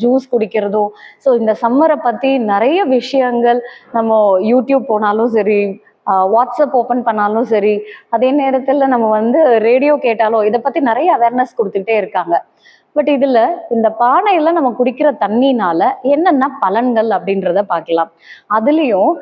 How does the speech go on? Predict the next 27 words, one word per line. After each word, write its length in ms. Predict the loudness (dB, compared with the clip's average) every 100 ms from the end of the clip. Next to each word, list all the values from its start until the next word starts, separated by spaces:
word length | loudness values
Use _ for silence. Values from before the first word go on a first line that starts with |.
| -8
இந்த 140 | -2 0
வெட்டி 220 | 0 0 2
வேரு 320 | 4 2 0 0
போட்டு 300 | 0 2 0
நம்ம 260 | 0 0
வந்து 220 | 0 0
அந்த 180 | 0 0 0
தண்ணியை 340 | 2 2 2 0
குடிக்கும் 360 | -2 -2 -2
போது, 440 | 0 0 2 0 -2 _ _ _
ஆ, 80 | -2 0 2 0 -2 -6 -20 _
சரியான 640 | -4 0 2 2 2 0
எஃபெக்ட்டுங்க. 400 | 0 -4 -4 -2 0
அதாவது 240 | 0 0 0
மெடிசினல் 440 | 0 0 0 0 2
எஃபெக்ட் 240 | -2 -2 0
வந்து 180 | 0 2 2 0
அலாதி 360 | 0 0 0
ஆனது. 400 | 0 -2 -2 -4 -8 -20 -20 -20 -20 _
இந்த 160 | 0 2 2
பானை 280 | 2 2 0
தண்ணிக்கும் 480 | 0 0 0 0 2
மத்த 240 | 0 0 0
தண்ணிக்கும் 340 | 0 0 0 0
உள்ள 140 | 0
வித்தியாசம் 560 | 0 0 -2 -4 -4 -2
என்ன? 340 | 0 -2 -4